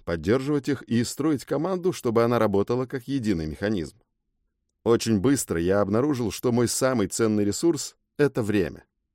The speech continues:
и его вечно не хватает. Если в Петербурге я жил в центре, недалеко от офиса, даже мог ходить туда пешком, то в Москве я поселился за городом, на Рублевке.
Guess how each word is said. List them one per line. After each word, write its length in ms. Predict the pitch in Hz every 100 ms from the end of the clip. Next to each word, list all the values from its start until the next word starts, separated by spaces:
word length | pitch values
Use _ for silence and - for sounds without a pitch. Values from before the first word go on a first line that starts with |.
| -
и 80 | 143
его 300 | 143 139 131
вечно 420 | 117 113 - 90
не 100 | 82
хватает. 580 | - 73 73 - - _ _ _ _ _ _
Если 320 | 139 170 143 120
в 100 | -
Петербурге 580 | 120 120 113 151 101
я 160 | 92 95
жил 160 | 101 104
в 60 |
центре, 500 | - 208 190 - 78 -
недалеко 480 | 87 87 87 87 123
от 120 | 127
офиса, 440 | 185 113 - 98 - _ _ -
даже 280 | 165 92 92
мог 160 | 92
ходить 280 | - 98 92
туда 220 | 101 98
пешком, 480 | 127 120 - 214 - _ _ _ _
то 140 | - 185
в 60 |
Москве 360 | 170 165 - 208
я 140 | 165
поселился 540 | 156 135 135 135 127 113
за 200 | 104 78
городом, 380 | 73 67 65 - _
на 140 | 160
Рублевке. 500 | 175 147 90 - -